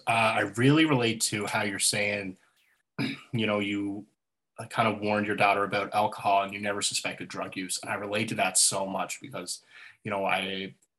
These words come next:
you know, have family members who are alcoholics, and my mom would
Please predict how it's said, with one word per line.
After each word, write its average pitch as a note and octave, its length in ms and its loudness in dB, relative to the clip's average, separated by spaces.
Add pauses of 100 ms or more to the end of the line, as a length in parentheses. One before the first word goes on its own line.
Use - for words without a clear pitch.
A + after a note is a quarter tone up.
(120)
you A2 80 -8
know, G#2 160 -4
have G#2 200 -4
family G#2 320 -4
members G2+ 340 -2
who G2+ 420 -8 (720)
are - 200 0
alcoholics, G#2+ 560 0
and G#2 120 -6
my G2+ 140 -6
mom A2 560 0 (320)
would G#2+ 120 -8